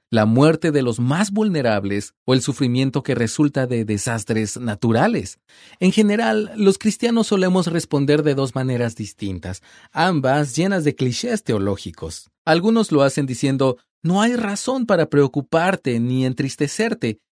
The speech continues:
Dios está en control, así que confía en Él".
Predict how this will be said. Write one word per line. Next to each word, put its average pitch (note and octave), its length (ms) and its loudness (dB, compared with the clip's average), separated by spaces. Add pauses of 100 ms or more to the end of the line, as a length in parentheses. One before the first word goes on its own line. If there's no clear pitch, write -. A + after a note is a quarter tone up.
(120)
Dios F3+ 380 0
está C3+ 240 -2
en B2+ 80 -2
control, F#2+ 580 -2 (260)
así A#3 280 0
que A#3+ 120 -4
confía A3+ 460 0
en G#3 100 0
Él". G#3 280 -4